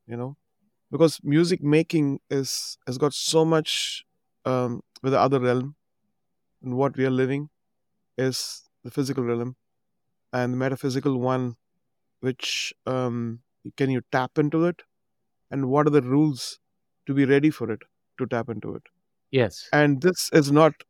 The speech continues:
Speaker 1: music doesn't teach you this. Music doesn't teach you this. That, that's comes with experience, that comes with instinct, that comes with the,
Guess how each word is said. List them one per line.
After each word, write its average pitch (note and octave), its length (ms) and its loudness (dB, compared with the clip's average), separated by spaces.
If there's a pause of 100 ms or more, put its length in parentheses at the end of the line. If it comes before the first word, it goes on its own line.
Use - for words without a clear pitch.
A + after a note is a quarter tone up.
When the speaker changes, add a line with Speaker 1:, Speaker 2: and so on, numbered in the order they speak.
(120)
Speaker 1:
music E3 260 4
doesn't B2+ 220 0
teach A#2+ 220 -6
you A#2+ 60 -6
this. A2+ 320 -12 (1300)
Music D3 200 2
doesn't C3 220 4
teach B2 200 -6
you A#2+ 80 -2
this. A2+ 280 -8 (100)
That, C3 180 0 (160)
that's - 300 -2 (100)
comes D3 300 0
with D3+ 160 0
experience, E3 640 2
that C#3 180 -2
comes C#3 300 -4
with C3+ 180 -12
instinct, D#3+ 580 -6
that B2+ 140 -6 (100)
comes C3 220 -6
with B2+ 120 -6 (100)
the, B2 300 0